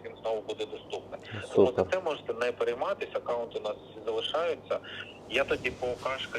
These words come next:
Speaker 1: вісім, а, відв'яжу карту, тому що бачу, що тут підв'язана карта для оплати. Ось, е, і тоді там в будь-який момент, якщо буде можливість відновити, то можете просто почати працювати і все.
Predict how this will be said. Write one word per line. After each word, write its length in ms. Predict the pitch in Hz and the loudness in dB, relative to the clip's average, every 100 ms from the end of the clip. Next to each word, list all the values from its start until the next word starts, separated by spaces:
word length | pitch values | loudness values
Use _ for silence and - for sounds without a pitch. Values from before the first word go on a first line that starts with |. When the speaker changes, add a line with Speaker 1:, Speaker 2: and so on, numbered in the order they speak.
| - | -4
Speaker 1:
вісім, 300 | 123 - - 101 104 | -4 -4 -6 -8 -6
а, 320 | 107 104 101 98 | -4 -2 -4 -6
відв'яжу 380 | 117 117 117 123 - | -4 -2 -2 -4 -4
карту, 320 | 190 - - - | -4 -4 -8 -8
тому 120 | - | -2
що 160 | - 107 | 0 2
бачу, 240 | 110 104 | 4 6
що 180 | - - | 4 2
тут 180 | 113 104 | -2 -4
підв'язана 500 | 98 104 104 104 104 | 0 2 2 2 0
карта 300 | - 101 110 | 2 2 2
для 160 | 107 107 | 4 2
оплати. 500 | 104 143 185 - - - - - - - - - - - - 98 | 4 2 2 2 0 0 -14 -18 -14 -12 -12 -12 -16 -16 -6 -2
Ось, 280 | 92 - - | -2 -2 -6
е, 580 | - 98 95 98 - - - 117 | -4 -2 0 0 -2 -4 0 6
і 380 | 123 139 143 - | 8 10 8 6
тоді 420 | 117 - 135 156 | 2 8 10 10
там 160 | - 104 | 8 2
в 300 | 98 - - | -2 -4 2
будь-який 360 | - - - | 4 4 2
момент, 300 | 107 113 - 117 | 2 4 4 6
якщо 360 | - - 110 107 107 107 104 95 - - - - | 6 8 6 4 4 4 4 2 -2 -16 -16 0
буде 360 | 113 - 104 95 - | 0 4 4 4 2
можливість 580 | - - 120 143 - - | 2 6 6 6 4 2
відновити, 520 | - 101 113 139 104 - | 4 6 6 4 2 -2
то 60 | - | 0
можете 260 | 101 - - | 2 2 0
просто 320 | - - - | -4 -2 -4
почати 380 | - - 101 - | 2 2 4 0
працювати 580 | - - 95 98 104 107 | -2 -2 2 2 2 0
і 40 | |
все. 280 | 92 - 95 | -2 0 0